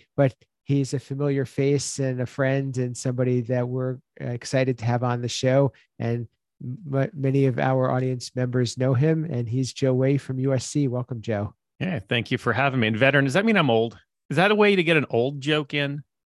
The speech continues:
Speaker 2: I mean,
Speaker 1: No, no, I'm right there with you. I'm right there with you.
Speaker 2: <laughs>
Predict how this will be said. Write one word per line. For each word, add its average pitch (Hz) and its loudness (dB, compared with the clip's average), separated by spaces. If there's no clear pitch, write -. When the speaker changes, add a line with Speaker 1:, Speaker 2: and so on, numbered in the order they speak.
Speaker 2:
I 143 -8
mean, 139 2
Speaker 1:
No, 156 4
no, 139 4
I'm 143 0
right 147 2
there 139 0
with 113 -4
you. 107 -6
I'm 101 -8
right 110 -6
there 107 0
with - 2
you. 190 0
Speaker 2:
<laughs> - -4